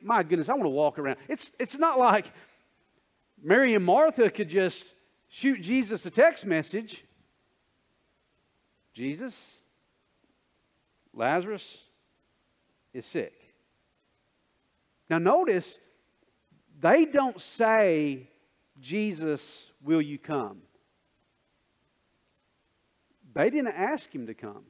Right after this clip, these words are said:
But when you follow the story,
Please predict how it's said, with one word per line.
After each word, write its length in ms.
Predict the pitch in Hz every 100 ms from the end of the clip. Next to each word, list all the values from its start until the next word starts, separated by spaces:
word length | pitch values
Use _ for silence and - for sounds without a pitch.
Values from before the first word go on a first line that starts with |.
| _ _ _ _ _ _ _ _ _ _ _ _ _ _ _ _ _ _ _ _ _ _ _ _ _ _ _ _ _ _ _ _ _
But 200 | 139 185
when 160 | 180 202
you 100 | 185
follow 380 | - 233 226
the 100 | 185
story, 800 | 170 - 247 302 220 139 131 117